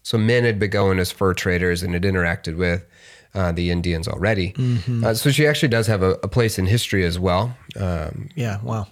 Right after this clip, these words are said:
Speaker 1: so it's a pretty big deal. Uh,
Speaker 2: So
Speaker 1: her
Speaker 2: it's for real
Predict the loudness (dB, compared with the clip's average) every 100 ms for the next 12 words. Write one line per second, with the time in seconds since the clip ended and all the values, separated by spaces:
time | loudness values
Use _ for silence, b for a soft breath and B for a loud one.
0 | _ -18 -18 _ -14 -4 0 2 0 -6
1 | -2 0 2 2 2 2 2 -2 B B
2 | B -2 2 4 4 2